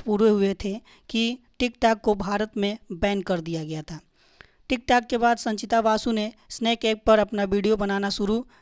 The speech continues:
कर दी थी। फिर देखते ही देखते स्नैक ऐप पर भी उनकी वीडियो बहुत तेज़ी से वायरल होने लगी। संचिता वासु ने बहुत ही कम समय में TikTok से भी ज़्यादा फॉलोअर्स स्नैप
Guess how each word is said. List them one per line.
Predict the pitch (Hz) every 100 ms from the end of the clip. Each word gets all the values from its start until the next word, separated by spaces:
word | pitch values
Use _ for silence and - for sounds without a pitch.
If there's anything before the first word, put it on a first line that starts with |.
| _
कर | 220 180
दी | 170 175
थी। | - 185 _ _ - _ -
फिर | 254
देखते | 220 233 -
ही | 254 233
देखते | 233 - 233
स्नैक | - 226 233
ऐप | 220 220 -
पर | 226
भी | 208 214
उनकी | 208 190
वीडियो | 190 208 202 202
बहुत | 190 202 202
तेज़ी | 190 196
से | 190 180
वायरल | 180 185 208
होने | 202 208 214
लगी। | 208 208 214 _ - - -
संचिता | - 214 202 240 247
वासु | 233 233 247
ने | 240
बहुत | 220 214 233 -
ही | 233 -
कम | 240 240
समय | 233 202 190
में | 196 233 _ _ -
TikTok | 240 - 233 226
से | 220
भी | 202
ज़्यादा | 202 202 214
फॉलोअर्स | 208 202 185 208 208 - -
स्नैप | - - 220